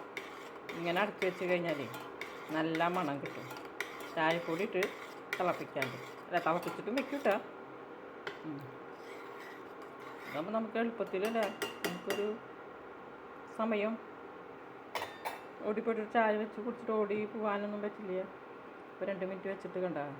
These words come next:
അപ്പോൾ ചായപ്പൊടി, ചായ കണ്ടില്ലേ, കട്ടൻ ചായ അങ്ങനെ നല്ല തെളിഞ്ഞ് വന്ന് നോക്കണൊക്കെ, ചായപ്പൊടി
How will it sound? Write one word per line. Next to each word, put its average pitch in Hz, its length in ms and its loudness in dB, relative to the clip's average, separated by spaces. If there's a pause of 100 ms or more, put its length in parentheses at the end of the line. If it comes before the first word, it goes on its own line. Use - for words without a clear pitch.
അപ്പോൾ - 240 -8
ചായപ്പൊടി, 170 420 0 (760)
ചായ 170 160 4 (100)
കണ്ടില്ലേ, 160 340 0 (160)
കട്ടൻ 156 260 -2
ചായ 151 240 4
അങ്ങനെ 160 240 2
നല്ല 156 140 0 (100)
തെളിഞ്ഞ് 180 480 2
വന്ന് 175 140 2
നോക്കണൊക്കെ, 175 440 -2 (500)
ചായപ്പൊടി 175 480 4